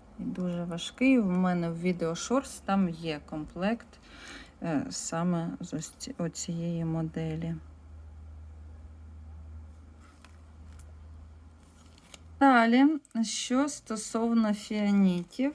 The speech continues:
я вам скажу, ще буває ось така класна модель. Вона також буває у різних кольорах. Наразі в темно-червоному, дев'ятсот п'ятдесят гривень, двадцять шість доларів, сімнадцять,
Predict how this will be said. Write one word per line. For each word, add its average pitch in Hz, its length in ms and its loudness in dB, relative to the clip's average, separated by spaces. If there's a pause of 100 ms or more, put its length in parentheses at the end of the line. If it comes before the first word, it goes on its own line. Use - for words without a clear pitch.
(120)
я 208 180 -2
вам 190 160 4
скажу, 190 480 -2
ще 254 280 0
буває 220 360 2
ось 233 220 0
така 185 440 2
класна 170 540 0
модель. 165 400 0 (520)
Вона 233 260 8
також 226 400 4
буває 180 420 6
у 185 140 4
різних 180 460 4
кольорах. 175 540 2
Наразі 240 460 6
в 202 240 -2
темно-червоному, 214 1160 8 (480)
дев'ятсот 240 520 8
п'ятдесят 196 500 4
гривень, 185 320 8
двадцять 190 400 4
шість 180 280 0
доларів, 170 460 4
сімнадцять, 190 840 6